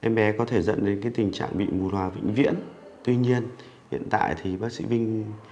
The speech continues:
thấy là cái quá trình thăm khám theo dõi về mắt cho các bé cũng đã khá là tốt. Không biết là tại các cái tỉnh thì các bố mẹ đã chú ý nhiều hơn. Chứ tại Hà Nội hiện tại thì cái việc theo dõi và khám mắt cho em bé đang được thực hiện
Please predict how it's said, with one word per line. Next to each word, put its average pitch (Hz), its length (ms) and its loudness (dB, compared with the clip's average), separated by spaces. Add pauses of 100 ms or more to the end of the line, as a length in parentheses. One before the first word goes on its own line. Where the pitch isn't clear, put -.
(280)
thấy 101 200 2
là 117 120 -2
cái 101 200 0
quá 98 160 0
trình 104 300 -2
thăm 110 280 -2
khám 101 360 -2
theo 113 160 -4
dõi 113 300 -6
về 104 160 -2
mắt 123 240 -6
cho 117 320 -8
các 127 140 -4
bé 104 220 2
cũng - 240 -6
đã 107 100 -8
khá 101 180 -4
là 120 120 -4 (100)
tốt. 170 340 4 (400)
Không 127 200 0
biết 156 160 0
là 110 160 -2
tại - 220 -6 (100)
các 123 140 -6
cái 107 120 2
tỉnh 85 380 4
thì 87 180 -4
các 120 180 -6
bố 104 120 0
mẹ 123 260 -4
đã 76 160 0
chú - 140 -2
ý 95 100 2
nhiều 110 260 0
hơn. 107 220 -2 (500)
Chứ - 120 -4 (120)
tại 117 200 -4
Hà 95 60 -2
Nội 101 260 0
hiện 107 240 -4
tại 101 340 4
thì - 120 -2
cái 98 180 -6 (120)
việc 107 160 2 (140)
theo 110 160 -4
dõi 117 300 -2
và 101 80 -6
khám 98 240 -6
mắt 127 160 -4
cho 127 140 -8
em 107 160 -2
bé 101 180 -4
đang 104 260 -8
được 101 180 -10
thực 87 120 -12
hiện 104 180 -6